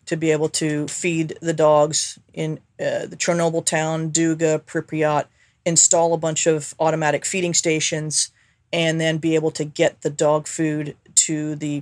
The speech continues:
power plant via the workers. Um, I got on the Viber chat and I contacted every worker that I knew and said, "Please,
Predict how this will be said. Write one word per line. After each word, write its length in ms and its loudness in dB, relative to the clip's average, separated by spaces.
power 260 6
plant 480 -4
via 300 2
the 120 0
workers. 680 -4
Um, 400 -4
I 300 4
got 220 6
on 220 2
the 60 -2
Viber 380 4
chat 440 4
and 120 2
I 280 2
contacted 560 0
every 260 4
worker 380 4
that 140 2
I 100 2
knew 340 4
and 160 0
said, 220 2
"Please, 520 4